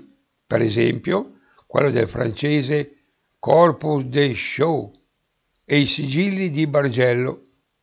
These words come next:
museo che vanta tra le più vaste collezioni italiane del genere. Ma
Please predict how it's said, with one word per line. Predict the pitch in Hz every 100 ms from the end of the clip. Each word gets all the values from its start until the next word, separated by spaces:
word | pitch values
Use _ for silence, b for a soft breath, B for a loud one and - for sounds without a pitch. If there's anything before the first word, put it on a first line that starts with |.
| _ _ _
museo | 123 135 123 135 113 110 131 156 _ _ _ b b b b _
che | 135
vanta | 131 147 123 101 135 131
tra | - 127
le | 127
più | - 123
vaste | 151 139 139
collezioni | 131 135 131 - 175 143
italiane | 135 151 147 147 156 135
del | 131 113
genere. | 113 104 120 127 - _ _ _ _ _ _ _ _ _ _ _ _ _ _
Ma | 160 147 -